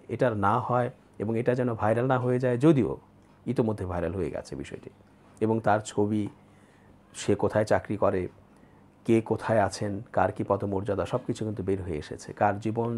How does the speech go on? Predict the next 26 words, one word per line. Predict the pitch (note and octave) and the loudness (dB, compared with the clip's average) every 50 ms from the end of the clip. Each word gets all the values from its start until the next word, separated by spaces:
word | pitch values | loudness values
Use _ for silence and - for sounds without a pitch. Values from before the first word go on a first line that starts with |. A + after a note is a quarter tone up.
| A2 A2 - - - _ - - - | -6 -8 -10 -14 -20 _ -20 -10 -2
যাপন | G2 G#2 G2 F#2+ - A2 G#2 | 2 2 2 2 2 -4 -4
কেমন, | - F2+ F2+ F#2+ F#2+ F#2+ F2+ - - _ - - - - - - - - | -2 -2 -2 -2 -4 -8 -10 -12 -16 _ -20 -20 -20 -20 -20 -20 -12 -2
সব | - G3 F#3 F3+ | 2 2 2 2
কিছু | - D#3+ - D#3 | 2 0 0 2
বের | C3+ C#3+ C#3+ | 2 2 2
হয়ে | C3 A#2+ G#2 D#2 | 2 0 -2 -2
এসেছে। | D2 - - - - - - - - - - - - - - - | -4 -6 -10 -14 -14 -14 -18 -18 -20 -20 -20 -20 -20 -6 2 4
কিন্তু | F#3+ F#3 F3+ G#3+ C#3+ C3 D#3+ G3 - - - - - - - - - - _ _ _ - | 4 6 8 8 8 8 6 2 -2 -10 -20 -20 -20 -20 -20 -20 -20 -20 _ _ _ 10
তারপরেও | - A#2 C3 D#3 D3+ - C#3+ D3+ E3 D3+ A2+ F2+ G2+ - - - | 12 12 12 12 12 8 8 10 10 8 6 4 2 0 -2 -2
তিনি | - C3 B2+ C3+ | 0 2 2 2
পরিস্থিতি | C#3 - C3 C#3 C#3 - - - C#3+ D3 D3 C#3+ D3+ - - - - - | 4 4 4 4 4 2 0 -2 2 4 4 4 4 2 -4 -12 -18 -12
সামলে | - - - C3 C#3+ D3 D3+ C3+ | -6 2 2 4 4 4 4 2
নেবার | A2+ G2+ G2 E2+ F2+ | 2 2 0 0 0
জন্য | F2+ G2 F#2+ G2+ A#2 E3+ A3+ B3 - - - - - - | 0 -4 -4 -4 -4 -4 -6 -6 -10 -20 -20 -18 -4 2
আপাতভাবে | - A2 - - C3 C#3 - C#3+ G#2 G2 A2+ A#2 G#2+ - - - - F#2 E2 G2+ D#3 - - _ - - - - - - _ - - _ | 2 4 6 6 4 4 4 2 2 2 0 -2 -2 -2 -2 0 0 0 -2 -2 -6 -10 -18 _ -20 -20 -20 -20 -20 -20 _ -20 -16 _
তিনি | - A2 G#2 G#2 G2 | -2 -2 0 0 0
চেষ্টা | - - G#2+ - - A#2+ | -2 -2 -2 0 0 0
করেছেন | - B2+ B2+ C3 - - F3+ F#3 G#3+ B3 - - - | 2 2 -2 -2 -2 -4 -6 -6 -8 -10 -14 -14 -10
যে | - G2 G#2+ G2 F#2+ - | -8 -4 -2 -2 0 0
আমার | F#2 G2 G2 G2 G2+ | -2 -2 -2 -2 0
বোধোদয় | G2 A2+ C#3 C#3 C#3+ C#3+ C#3+ C3 C3+ A#2 | 2 2 2 2 2 2 2 2 2 0
হয়েছে, | A#2+ B2 B2 A#2+ - - F3 G#3+ - - _ _ - - - - _ - _ _ - - - - - | 0 -2 -2 -4 -6 -8 -10 -10 -10 -14 _ _ -20 -20 -20 -20 _ -20 _ _ -20 -20 -20 -8 -2
এ | - A2 | 0 4
ব্যাপারে | G#2+ G#2+ F#2+ - G2 G2 F#2+ F2 | 4 4 4 4 2 0 0 -2
এইরকম | - A2 A#2+ A#2 G#2+ - G#2+ G#2 | 0 0 0 0 0 -2 -4 -4
ঘটনা | - - F#2+ - - D3 | -4 -4 -4 -4 -2 -2